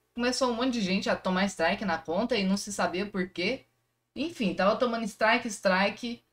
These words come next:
E eu não sei se vocês lembram, no outro vídeo eu falei pra vocês que tava sendo um pouco aleatório isso e que não tinha muito, não tava nem de acordo com a lei ali e isso tava muito estranho, né?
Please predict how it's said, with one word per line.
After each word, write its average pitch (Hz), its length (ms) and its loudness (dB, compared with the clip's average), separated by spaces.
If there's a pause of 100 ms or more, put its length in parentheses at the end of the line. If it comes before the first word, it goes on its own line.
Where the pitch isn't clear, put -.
(200)
E 277 100 -2 (220)
eu 233 100 -2
não 247 100 2
sei 269 160 6
se 247 60 -2
vocês 226 320 2
lembram, 196 380 2
no 180 80 2
outro 180 240 -2
vídeo 240 240 -2
eu 220 40 -4
falei 226 140 0
pra 226 200 -2
vocês 233 340 -2
que 226 80 -12
tava 220 320 0
sendo 233 300 -4
um 233 80 -4
pouco 208 260 -6
aleatório 202 720 2
isso 185 240 -4
e 170 40 -4
que - 80 -10
não 180 220 -4
tinha 180 240 -6
muito, 185 680 -4 (360)
não 185 120 -4
tava 214 200 4
nem 220 160 0
de 226 120 2
acordo 220 400 0
com 240 100 -4
a 233 180 4
lei 202 280 2
ali 190 180 0
e 202 300 -2
isso - 160 -6
tava 202 280 -2
muito 208 240 -2
estranho, 208 440 -2
né? 175 280 -4